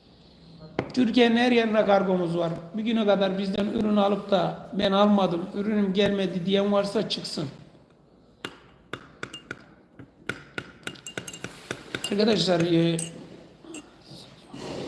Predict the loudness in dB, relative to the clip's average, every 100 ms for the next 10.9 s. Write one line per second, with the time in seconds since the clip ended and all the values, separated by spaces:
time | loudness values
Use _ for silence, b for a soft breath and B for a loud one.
0 | 0 2 2 2 6 6 6 4 4 2
1 | 0 -2 -2 -8 -12 -6 0 0 0 -8
2 | -16 -20 B B B -2 2 4 4 2
3 | 2 2 4 4 6 4 4 4 4 4
4 | 2 0 2 2 2 2 2 0 0 -2
5 | -6 -14 -12 -2 2 2 2 0 4 6
6 | 4 2 0 0 0 0 0 2 0 -6
7 | B B B B B -14 -4 -2 0 0
8 | -2 -4 -8 -2 4 4 6 2 4 2
9 | 4 4 4 2 -2 -2 -4 -2 -2 0
10 | 0 4 4 6 6 6 4 0 -4